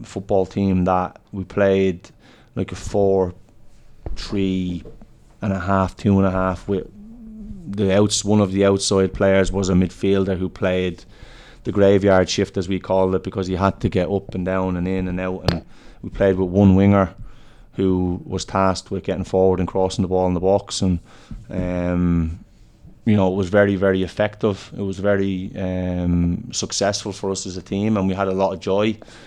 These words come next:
um, with that. And, um, and I think it was a team that we were quite similar age, um, and we, we had a really, really good team spirit,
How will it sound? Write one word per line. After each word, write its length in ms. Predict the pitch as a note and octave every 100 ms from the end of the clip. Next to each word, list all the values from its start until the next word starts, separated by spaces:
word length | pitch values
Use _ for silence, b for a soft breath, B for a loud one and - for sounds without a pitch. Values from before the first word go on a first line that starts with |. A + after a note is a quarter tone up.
| B B
um, 400 | G#2 F#2 F2+ F2+
with 200 | G2 G2+
that. 320 | A2 G2+ G#2
And, 200 | F#2 E2+ - b b b b -
um, 580 | F#2 F2+ F2+ F2 F2+ - - -
and 120 | G#2+
I 40 | G#2
think 280 | G#2+ G#2
it 40 | G#2+
was 180 | G2+ F2
a 60 |
team 460 | - A2 G#2 G2+ F#2+
that 360 | F#2+ F#2 - -
we 100 | G#2
were 120 | F2+ F2
quite 500 | - G#2+ F#2+ - -
similar 440 | - G2 F#2+ F#2
age, 540 | F#2+ G2+ G2+ - - - _ _ _ _
um, 760 | G#2+ F#2+ F#2 F2+ F2+ F2 F2 - _
and 200 | - F#2+
we, 280 | F#2+ F#2 F#2
we 100 | G2+
had 180 | G2 F#2
a 100 | F#2+
really, 400 | F2+ G2+ G2 F#2+
really 300 | F#2 G2 F#2+
good 280 | - G2+ -
team 260 | - G2 F2
spirit, 560 | - G#2 G#2 G2+ -